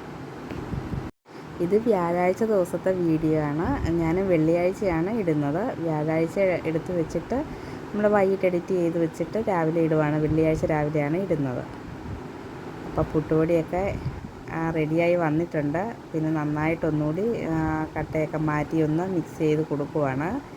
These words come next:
അതിനുശേഷം ഞാൻ, ആ, ഏത്തയ്ക്ക വെച്ച് പുട്ടുണ്ടാക്കാമെന്നാണ് വിചാരിച്ചത്.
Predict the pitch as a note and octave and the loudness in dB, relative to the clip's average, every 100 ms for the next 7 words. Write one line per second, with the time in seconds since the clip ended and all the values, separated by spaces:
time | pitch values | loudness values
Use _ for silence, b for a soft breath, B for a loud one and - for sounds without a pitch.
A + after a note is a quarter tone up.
0 | B B B D#3+ D#3 E3+ - D#3 D3+ F3 | B B B -2 0 0 0 0 0 0
1 | E3+ D#3 D#3 E3 A3 - B B - D#3+ | 0 2 2 2 0 -6 B B -8 -4
2 | D#3 D#3 D#3 D#3 D#3+ E3 F#3+ F#3+ A3 G3+ | 0 0 0 2 2 2 0 0 2 4
3 | D#3+ - E3 F#3 D3+ E3+ E3 E3 E3 D#3 | 2 0 2 0 0 -4 -2 0 2 2
4 | E3 E3 D3+ D#3 D3+ D3+ D3 C#3+ C#3+ D3 | 2 2 2 2 2 2 2 0 -2 0
5 | G#3+ | 0